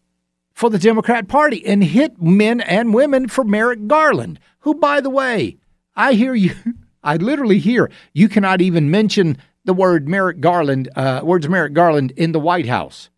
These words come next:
these days because of that, her report that came out. So, and now they're trying to tell us that, uh, that, uh, that, that special, um, I don't wanna call him a prosecutor, but investigator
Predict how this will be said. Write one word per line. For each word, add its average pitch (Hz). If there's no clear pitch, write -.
these 117
days 101
because 127
of 131
that, 113
her 185
report 113
that 98
came 107
out. 80
So, 107
and 185
now 269
they're 320
trying 139
to 120
tell 113
us 185
that, 180
uh, 170
that, 190
uh, 175
that, 175
that 170
special, 180
um, 147
I 120
don't 135
wanna 120
call 110
him 98
a 90
prosecutor, 143
but 135
investigator 143